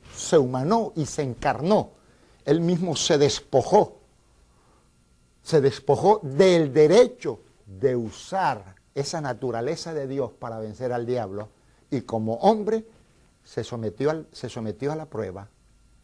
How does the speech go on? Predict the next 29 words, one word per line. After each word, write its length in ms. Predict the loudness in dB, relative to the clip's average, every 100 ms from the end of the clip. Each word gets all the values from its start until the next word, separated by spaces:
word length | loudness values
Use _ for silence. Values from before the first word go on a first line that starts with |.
| _ _ _
se 180 | -12 -10
sometió 480 | -6 -8 -4 2
a 60 | 2
la 100 | 2 -6
tentación, 840 | -12 -10 -12 -10 -12 -10 -16 -20 _ _ _ _ _
se 200 | -10 -8
sometió 560 | -8 -6 -6 -6 0 2
a 60 |
la 100 | 2 0
muerte 520 | -4 -6 -8 -12 -14 _ _ _ _ _ _ _ _ _ _
y 120 | -6
Dios 580 | 2 6 6 4 -12 -20 _ _ _ _ _ _ _
después 520 | -10 -10 -4 0 0 2
lo 200 | 0 0
resucitó 840 | -2 -4 -6 -8 -6 -2 -2 -4 _ _ _ _ _ _ _ -2
y 100 | 2
le 140 | 4
devolvió 480 | 2 0 0 2 2
aquella 420 | 0 -4 -4 -2
gloria 420 | 0 0 0 -4
que 120 | -6
tenía 520 | -10 -10 -6 -6 -8 -12 _ _ _ _ _ _ _ -8
desde 300 | -8 -4 -6
antes 500 | -6 -8 -10 -10 _ _ -10
de 100 | -8
la 100 | -8
fundación 540 | -12 -12 -12 -12 -12
del 160 | -12 -12
mundo. 320 | -16 -18